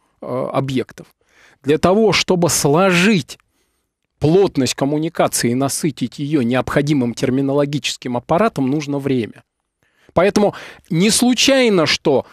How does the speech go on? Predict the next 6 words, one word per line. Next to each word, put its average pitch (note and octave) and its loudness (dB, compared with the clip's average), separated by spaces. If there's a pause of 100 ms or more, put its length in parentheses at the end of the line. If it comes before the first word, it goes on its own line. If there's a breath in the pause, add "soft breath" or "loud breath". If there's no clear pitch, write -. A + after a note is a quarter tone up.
Шпет, C#3 0 (160 soft breath)
Франк C3+ 2
и D3 2
многие D3+ 0
другие F3 0
переводят, D#3+ 2